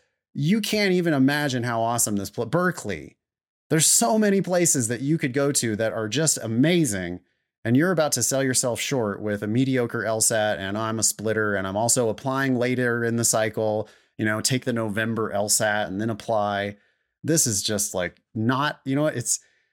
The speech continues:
I hate, people hate me when I say this, but to me, that's just not a lawyer. Like, you're not,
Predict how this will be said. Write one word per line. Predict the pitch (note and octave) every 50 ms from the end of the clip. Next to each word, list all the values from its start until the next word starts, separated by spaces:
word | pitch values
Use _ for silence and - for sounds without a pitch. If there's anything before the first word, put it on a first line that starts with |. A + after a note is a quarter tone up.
| _ _ _ _ -
I | A2+ A#2
hate, | A2+ D3 D#3+ E3 D#3 - _ _ _ _ _ C3+ C3+ C3
people | A#2+ D#3 E3 - A#2
hate | - C#3 C3+ B2+ A2+
me | B2 C3 B2 A#2
when | G#2+ G2+ G2 G2
I | G#2
say | G2+ - - A2 A2 A#2
this, | A2+ C#3 D3+ E3+ E3 - - - _ _ _ _ _ _ _ -
but | A2 B2+ B2+ B2+ -
to | - B2
me, | A#2+ B2 C3 C#3+ E3 F#3+
that's | F3 D3 A#2+ A2 - -
just | - D#3 D3+ - -
not | A#2 A2 A#2 B2+ B2+ C#3+ D#3 - -
a | C#3
lawyer. | C3 A#2+ A#2 B2 C#3+ D#3+ E3+ D#3 B2 F#2+ E2 C2+ G1+ - _ _ _ _ _
Like, | - A#2+ A2+ -
you're | C3 C3
not, | B2+ B2+ C3 D3 D#3+ F3 E3 -